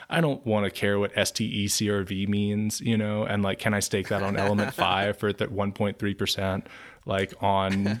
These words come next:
Speaker 2: <laughs>
Speaker 1: per term? Like, I don't give a shit about all of that. Like, I g-, I care about
Speaker 2: Yeah.
Speaker 1: it in, like, a very surface level way, as in, like, I have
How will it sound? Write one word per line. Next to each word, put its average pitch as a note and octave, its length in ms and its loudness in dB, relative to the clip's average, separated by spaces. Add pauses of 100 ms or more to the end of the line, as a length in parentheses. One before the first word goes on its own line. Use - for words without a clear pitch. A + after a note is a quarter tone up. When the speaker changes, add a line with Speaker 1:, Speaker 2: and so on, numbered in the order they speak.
Speaker 2:
<laughs> B2 100 -12
Speaker 1:
per G2+ 240 2
term? G2 420 -2
Like, C#3 220 2
I G#3 100 2
don't D#3 240 0
give F#2 160 0
a F#2 60 0
shit G2+ 220 0
about G2+ 260 0
all G#2 160 0
of G#2 80 -4
that. G#2+ 300 -4 (260)
Like, C#3 100 4
I D#3 60 6
g-, D3+ 220 -2
I B2 60 4
care A2 260 2
about A2+ 320 2
Speaker 2:
Yeah. A#2 60 2
Speaker 1:
it - 120 -8 (100)
in, G#2+ 160 2
like, G2+ 140 0
a G2+ 40 0
very F#2+ 540 0 (600)
surface G2 420 -2
level F#2+ 260 0
way, F#2+ 300 -2
as G2 140 -2
in, F#2+ 120 -2
like, F#2 240 -4
I B2+ 160 0
have G2 360 -4